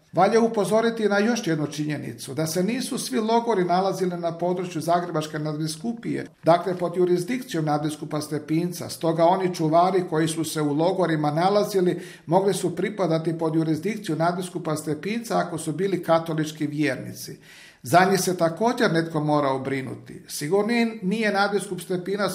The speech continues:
putovao od logora do logora i nadgledao rad stražara i vojnih postrojbi. To nije posao jednoga biskupa, ali jest njegova dužnost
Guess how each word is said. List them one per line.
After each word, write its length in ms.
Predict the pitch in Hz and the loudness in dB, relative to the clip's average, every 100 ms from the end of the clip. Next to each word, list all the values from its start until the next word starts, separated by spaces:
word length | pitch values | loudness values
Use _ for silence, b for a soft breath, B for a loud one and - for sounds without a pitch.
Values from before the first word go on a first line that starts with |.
| - | -4
putovao 480 | 220 214 160 156 156 | -8 -2 2 6 4
od 120 | 156 | 4
logora 380 | 175 196 196 165 | 2 2 0 0
do 160 | 156 | 0
logora 440 | 156 175 196 208 175 | 2 0 0 0 0
i 80 | 165 | 2
nadgledao 600 | 160 151 160 180 185 147 | 0 0 0 2 2 2
rad 240 | 180 180 | 0 0
stražara 580 | - 156 139 165 170 175 | -4 -4 0 2 2 2
i 60 | 160 | 2
vojnih 340 | 156 156 156 156 | 2 2 -2 0
postrojbi. 600 | 147 147 151 127 143 - B B B | -2 -2 -6 -8 -8 -12 B B B
To 140 | 214 | 2
nije 240 | 208 202 175 | 2 2 0
posao 400 | 143 147 147 147 | 0 -4 -4 -4
jednoga 400 | 147 147 143 139 | -4 -4 -2 0
biskupa, 500 | 151 151 - 117 131 | 2 0 -4 -6 -2
ali 280 | 139 139 156 | 0 2 4
jest 260 | 208 214 | 4 2
njegova 340 | 220 196 190 170 | -4 2 2 4
dužnost 500 | 185 233 226 277 | 2 -2 -4 -8